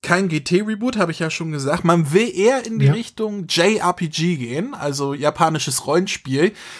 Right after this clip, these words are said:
Speaker 1: wie beispielsweise Blue Dragon oder Dragon Quest. Also, dass sie auf der Erde von Ort zu Ort in jeder, ähm, Folge, ähm,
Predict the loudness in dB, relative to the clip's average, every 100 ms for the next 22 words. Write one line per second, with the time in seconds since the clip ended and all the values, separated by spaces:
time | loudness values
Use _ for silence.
0 | -2 2 4 4 2 0 0 0 0 0
1 | 0 0 2 2 2 -2 -2 2 2 2
2 | -4 -10 -8 -6 -4 -4 -2 -2 -2 -4
3 | 0 0 2 -2 0 0 2 2 2 0
4 | -6 -20 -20 -20 -16 -2 -2 -2 2 2
5 | 2 -4 -4 0 0 0 -2 -10 0 2
6 | 2 2 0 -2 -4 -4 -12 -14 -8 0
7 | 2 2 2 0 0 -2 -4 -6 -6 -14